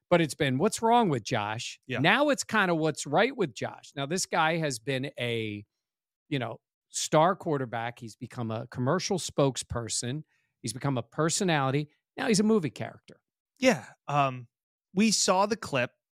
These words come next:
Speaker 2: if you haven't already. It's all over social media. It was picked up by N F L Films. After the eighty-one-yard touchdown pass to Khalil Shakir, Josh comes over the sidelines. Jenna had a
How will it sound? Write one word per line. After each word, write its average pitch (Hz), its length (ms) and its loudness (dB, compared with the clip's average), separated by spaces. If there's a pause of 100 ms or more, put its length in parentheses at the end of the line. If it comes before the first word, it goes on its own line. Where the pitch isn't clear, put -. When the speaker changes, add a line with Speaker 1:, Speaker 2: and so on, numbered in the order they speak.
(100)
Speaker 2:
if 135 140 -10
you 135 100 -2
haven't 143 320 0
already. 127 500 -2 (300)
It's - 100 -4
all 143 160 4
over 151 180 4
social 147 360 2
media. 123 260 -2
It 127 40 0
was 120 100 -4
picked 143 260 -2
up 139 100 0
by 135 180 2
N 139 180 -2
F 131 120 -4
L 143 140 0
Films. 120 480 -6 (640)
After 165 300 4
the 175 180 -4
eighty-one-yard 175 680 2
touchdown 139 420 0
pass 131 340 0
to 143 100 -6
Khalil 143 360 0
Shakir, 123 600 -2 (360)
Josh 151 240 4
comes 180 160 0
over 175 100 4
the 170 80 4
sidelines. 139 520 0
Jenna 156 280 4
had 151 160 2
a 135 80 0